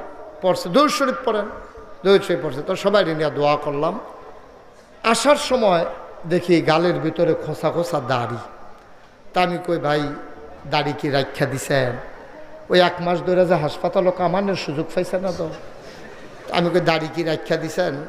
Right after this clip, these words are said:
কই, "জি হুজুর, নিয়ত করছি, বাস আমার কয় বছর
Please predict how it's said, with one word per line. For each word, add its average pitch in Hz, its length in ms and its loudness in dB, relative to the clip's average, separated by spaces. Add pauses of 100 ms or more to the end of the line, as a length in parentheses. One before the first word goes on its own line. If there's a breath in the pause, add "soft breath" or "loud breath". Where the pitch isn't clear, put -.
(120)
কই, 156 120 2
"জি 139 180 -2
হুজুর, 139 280 2
নিয়ত 147 400 2
করছি, 180 420 0 (560)
বাস 147 300 0
আমার 147 240 0 (100)
কয় 156 140 2
বছর 160 280 -2